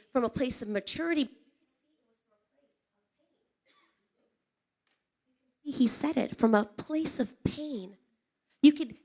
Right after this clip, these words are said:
kind of hear in his voice, "Yep, when he was two or three, we prayed. We prayed for three, four, five years. And now somewhere inside of him, he no longer thinks it is God's will to heal his child."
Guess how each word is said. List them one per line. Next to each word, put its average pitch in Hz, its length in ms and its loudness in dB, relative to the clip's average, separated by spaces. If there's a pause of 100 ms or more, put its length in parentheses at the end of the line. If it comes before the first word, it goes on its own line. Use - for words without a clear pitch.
kind 381 240 -4
of 330 80 -8
hear 349 320 0
in 285 80 -2
his 233 100 0
voice, 302 460 -2 (160)
"Yep, 277 180 4 (140)
when 247 260 0
he 269 160 4
was 262 240 4
two 320 320 4
or 220 140 2
three, 269 400 -2
we 320 160 2
prayed. 403 560 -4 (360)
We 302 120 6
prayed 320 400 -4
for 277 120 -8
three, 320 420 0
four, 302 380 2
five 277 540 -4
years. 262 560 2 (380)
And 233 200 2
now 349 360 0
somewhere 392 580 0
inside 320 760 -4
of 240 140 2
him, 170 340 -6 (300)
he 285 140 6
no 247 220 4
longer 269 440 0
thinks - 540 -4
it 220 100 -4
is 208 180 -2
God's 247 420 -10
will 220 540 -2 (320)
to 247 80 -2
heal 269 320 -2
his 220 240 -2
child." - 480 -16